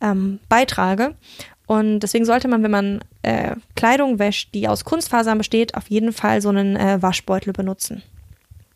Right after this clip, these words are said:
Schauen wir also aufs Afterlife. Ähm, bei Polyesterkleidung wird ganz, ganz oft kritisiert, dass sie von schlechter Qualität ist. Das heißt, sie eignet sich vielleicht auch gar nicht, um sie auf dem, äh, ja, Secondhand-Kleidermarkt weiterzugeben.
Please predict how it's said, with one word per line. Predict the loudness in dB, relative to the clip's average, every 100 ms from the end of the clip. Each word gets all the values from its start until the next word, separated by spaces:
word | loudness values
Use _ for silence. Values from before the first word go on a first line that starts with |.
| _ _ _ _ -20 -20 -20 _ _ _ _ -20 -20 -20 -20 -12 -10 -4
Schauen | 0 4
wir | 4
also | 2 0
aufs | 0
Afterlife. | 2 2 0 -2 -4 -8 -16 -20 -20 -6
Ähm, | 0 0 0 -2 -10 -4
bei | 0 2 2 -2
Polyesterkleidung | 0 2 2 0 0 0 0 -2
wird | -2
ganz, | -4 -4
ganz | -4 -4
oft | -6
kritisiert, | -4 -2 0 -2
dass | -4
sie | -6 -8 -6
von | -6 -4
schlechter | -4 -4 -2
Qualität | 0 0 -2 -2 -2
ist. | -4 -4 -4
Das | 0
heißt, | 2 2 0 -12 -20 -20 _ _
sie | -4 2
eignet | 2 2 0
sich | -2
vielleicht | 2 2 2 0
auch | -2
gar | 0 2
nicht, | 0 0
um | 0
sie | 2
auf | 2 0
dem, | 0 0 2 -2
äh, | -2 -2 -2
ja, | -2 -4
Secondhand-Kleidermarkt | -4 -4 -2 -2 0 0 0 -2 -4 0
weiterzugeben. | 2 2 0 -6 -6 -8 -10